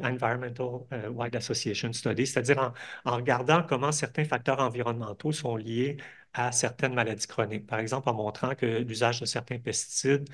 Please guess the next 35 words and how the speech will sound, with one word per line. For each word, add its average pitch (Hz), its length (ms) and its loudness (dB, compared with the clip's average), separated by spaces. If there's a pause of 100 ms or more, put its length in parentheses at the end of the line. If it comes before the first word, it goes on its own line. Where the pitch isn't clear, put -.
(220)
est 131 200 0
associé 131 800 0
à, 120 420 2
euh, 117 340 -2
à 120 120 0
l'augmentation 117 600 0
du 123 120 -4
diabète 113 420 -4
chez 120 120 -8
certaines 110 400 -8
personnes 127 440 -4
ou, 143 300 0 (480)
euh, 113 160 0
les 113 200 -6
polychloro, 120 1000 2
euh, 107 160 2
biphényls 120 720 -2 (280)
sont, - 240 -6
je 117 80 -10
m'excuse, 113 340 -6
il 123 80 -8
fallait 110 140 -4
que - 100 -10
je 117 60 -6
me, 107 160 -10 (340)
faut 110 80 -8
jamais 117 240 -6
que 117 60 -6
je 110 80 -12
l'oublie, 113 420 -6
euh, 113 100 -10 (800)
c'est - 180 -6
un 117 100 0
long 123 240 4
nom, 113 200 0